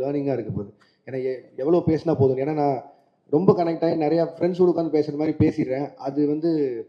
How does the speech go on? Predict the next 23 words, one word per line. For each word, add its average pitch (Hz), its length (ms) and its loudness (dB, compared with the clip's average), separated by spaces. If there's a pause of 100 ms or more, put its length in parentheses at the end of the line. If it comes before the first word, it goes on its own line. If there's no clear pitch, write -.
(220)
ரொம்ப 165 220 -2
எக்ஸாஜரேட் 147 520 -6
ஆன 135 100 -8
மாதிரி 131 280 -4
ஆயிடுது. 120 160 0
So 127 380 6
படம் 143 220 2
ரிலீஸ்க்கு 151 260 0
அப்புறம் 139 420 2
அதுவே 135 560 2
எனக்கு 135 240 -8
பேக் 139 200 -2
ஃபயர் 131 160 2
ஆகிற 113 140 -2
மாதிரி 117 220 -4
ஆயிடுது. 104 180 -8
So 117 380 -2 (380)
நான் 135 380 -4 (380)
இதுக்கு 147 220 -6
மேல 156 200 0
வரும்போது 143 340 4
கொஞ்சம் 151 320 6
டிரான்ஸ்பரன்சி 139 520 -2